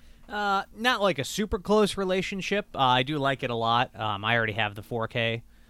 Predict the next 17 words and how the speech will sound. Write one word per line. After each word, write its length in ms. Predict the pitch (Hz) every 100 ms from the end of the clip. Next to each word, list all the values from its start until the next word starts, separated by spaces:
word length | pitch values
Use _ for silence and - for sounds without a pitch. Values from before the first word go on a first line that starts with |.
| - - -
Uh, 240 | 110 98
so 180 | 95 127
I 80 | 113
will 220 | 113 151
not 260 | 165 170 151
be 80 | 143
buying 480 | 135 131 131 123
the 160 | 120 113
fortieth 400 | - 139 127 120
annivers-, 680 | 123 113 117 - - 127 123
anniversary 560 | 120 113 117 - 127 113
set 260 | 131 123
with 160 | 123 104 -
the, 260 | 117 113 104
uh, 260 | 98 98
thermos. 600 | - 139 123 131 - - - - - - - - -
<laughs> 140 | 135